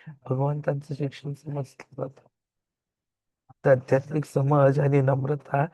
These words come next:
ही अत्यावश्यक आहे. कारण की खरी समज ही गुरु शिष्य संवादातून पूर्ण लक्ष नम्रतेने, तर्कशुद्ध पद्धतीने मिळते.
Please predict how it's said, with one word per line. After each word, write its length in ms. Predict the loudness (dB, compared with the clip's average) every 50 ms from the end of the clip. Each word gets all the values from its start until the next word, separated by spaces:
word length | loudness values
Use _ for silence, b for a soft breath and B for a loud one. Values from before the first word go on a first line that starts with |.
| B B B
ही 180 | -10 B 2 2
अत्यावश्यक 680 | 2 2 2 0 2 2 2 0 -2 -4 -8 -12 -12
आहे. 460 | -12 -12 -12 -12 -12 -14 _ -20 -20 -20 _ _ _ _ _ _ _ _ 2
कारण 120 | 2 2
की 80 | 2 2 0
खरी 260 | 0 2 4 4 4 4
समज 540 | 2 0 -2 0 2 2 4 4 2 0 0 -4 -12 _ _ _ _ _ _ _ _ _ _ _ _ _ -2
ही 60 | 0
गुरु 260 | 2 4 4 6 6 4
शिष्य 380 | 4 2 -2 -4 -4 -6 -8
संवादातून 960 | -4 -2 0 0 2 2 0 0 0 -2 -2 -4 -4 -6 -8 -8 -8 -8 -8 -12 _ _ _ _ _ _ _ _ _ _ _ _ _ _ _ _ _ 4
पूर्ण 220 | 6 6 6 6
लक्ष 540 | 2 0 2 2 0 0 -2 -12 -6 -2 0 0 0 0 -2 -4 -4 -6 -8 -6
नम्रतेने, 840 | -4 -4 -2 0 2 0 0 0 -2 -4 -4 -4 -6 -6 -8 -8 _ _ _ _ _ _ _ _ _ 2
तर्कशुद्ध 640 | 2 4 2 -2 -4 -2 -2 -4 -2 0 0 0
पद्धतीने 600 | 0 0 -2 -2 0 0 -4 -4 -4 -4 -4 -4
मिळते. 440 | -4 -6 -8 -10 -12 -14 _ _ _